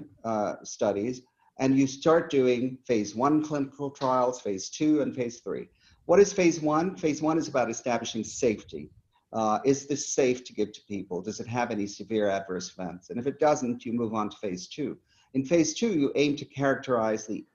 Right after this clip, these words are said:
immunogenicity of the vaccine candidate. What does it actually do in the body that provokes the immune response to coronavirus? That implies that you know enough about the coronavirus immune response to provoke the right one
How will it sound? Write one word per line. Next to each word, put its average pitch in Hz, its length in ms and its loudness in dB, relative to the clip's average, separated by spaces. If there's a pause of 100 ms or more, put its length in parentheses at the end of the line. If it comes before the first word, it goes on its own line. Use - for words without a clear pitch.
(100)
immunogenicity 110 1160 0
of - 120 -12
the 95 80 -10
vaccine 92 500 -6
candidate. 85 540 -12 (320)
What 143 340 -2
does 127 200 2
it 123 200 -6
actually 113 440 -4 (220)
do 165 60 6 (200)
in 123 80 0
the 107 140 -4 (100)
body 98 320 -6 (200)
that 123 240 -2
provokes 123 640 0
the 113 120 0
immune 110 300 0
response 98 540 -8
to 104 120 -14
coronavirus? 113 760 -4 (300)
That 151 180 6
implies 147 560 4
that - 180 -6
you 117 80 -4
know 127 240 2
enough 143 560 2
about 104 380 -2
the 87 120 -6 (120)
coronavirus 107 640 -2
immune 131 240 -2
response 95 500 -8 (280)
to 143 100 2
provoke 135 600 0
the 113 80 -2
right 120 280 2
one 120 260 2